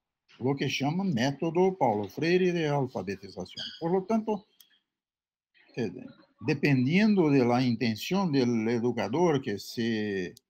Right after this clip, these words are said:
aproxima de Paulo Freire, que, que quiere estudiarlo para determinado objetivo específico,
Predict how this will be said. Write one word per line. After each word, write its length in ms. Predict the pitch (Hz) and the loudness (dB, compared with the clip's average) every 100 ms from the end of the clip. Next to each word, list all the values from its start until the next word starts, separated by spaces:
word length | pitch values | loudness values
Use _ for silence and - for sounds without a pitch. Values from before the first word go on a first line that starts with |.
| _ _ | _ _
aproxima 920 | - 101 92 - - - 175 180 123 98 | -16 -12 -12 -14 -14 -2 2 4 4 0
de 140 | 104 | -4
Paulo 280 | - 95 80 | -4 -6 -6
Freire, 500 | - 156 160 131 92 | -6 -4 -2 -2 -4
que, 380 | 95 92 87 - | -8 -12 -12 -18
que 140 | 92 - | -18 -10
quiere 400 | 113 127 135 95 | -4 -2 -2 -4
estudiarlo 880 | - 98 90 101 110 147 160 247 233 _ _ _ | -6 -8 -8 -6 -8 -8 -6 -6 -8 _ _ _
para 360 | 110 107 98 - | -4 -2 -2 -6
determinado 960 | - 110 107 107 117 110 139 151 139 127 - | -8 -4 -4 0 2 4 4 4 2 0 -6
objetivo 1040 | 139 131 107 113 104 165 175 147 113 95 90 | -4 -2 -2 -4 -2 0 2 2 0 -2 -6
específico, 880 | - 185 180 185 180 185 - 190 | -10 -10 -6 -4 -4 -4 0 0